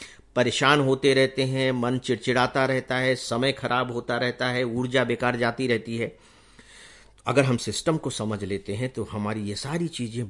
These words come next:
बच जाती हैं, और जब हम समस्या को सुलझा लेते हैं तो सीधी सी बात है कि फिर हम एक नई यात्रा में निकल पड़ते हैं,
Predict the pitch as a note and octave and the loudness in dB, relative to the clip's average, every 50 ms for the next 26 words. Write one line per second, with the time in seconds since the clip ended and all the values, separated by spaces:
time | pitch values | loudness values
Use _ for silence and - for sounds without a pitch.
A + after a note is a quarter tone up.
0 | F#2+ - G#2 - - F2 - D#2+ D2 - - - D2 - - - - _ _ _ | -8 -8 -8 -8 -8 -10 -12 -12 -14 -14 -16 -16 -18 -18 -18 -20 -20 _ _ _
1 | _ _ _ _ _ _ _ _ _ _ - - G#2+ F#2+ G2 A2 F#2 - G2+ G2 | _ _ _ _ _ _ _ _ _ _ -10 -10 -6 -4 -4 -4 -4 -6 -8 -8
2 | - - G#2 G2+ G2 - - G2+ - - G2+ - G#2+ G#2 G2 - C3 F3+ F3+ C3+ | -8 -8 -6 -6 -6 -6 -6 -8 -8 -8 -8 -6 -6 -6 -6 -6 -4 -4 -2 -2
3 | G#2 - - F#2+ G2 G2+ - F2+ - - F3 G3 G#3+ - - G#2 F#2+ F#2+ F#2+ - | -4 -4 -8 -8 -8 -8 -10 -8 -4 -4 -4 -4 -4 -6 -6 -6 -6 -6 -8 -6
4 | - C#3+ F3 - - - - - - - - G#3+ G3+ - A#3+ A3+ G#3 G3 E3 - | -6 -8 -8 -8 -12 -20 -20 -20 -18 -8 -6 -2 2 4 4 4 4 2 0 0
5 | C3+ - - A2+ A2+ A#2+ B2 B2 A#2 A2 G2+ G#2+ - - - A2 G#2+ G2+ G2 F#2 | -4 -4 -2 0 2 2 4 4 4 2 0 0 -2 -6 -4 -4 -2 -2 -2 -4
6 | F#2 G2 - A#2+ B2+ D3+ - E3+ E3+ - - - G3+ F#3+ A3 C4+ | -6 -4 -2 -2 -2 -2 -2 -6 -8 -6 -6 -6 -6 -6 -8 -12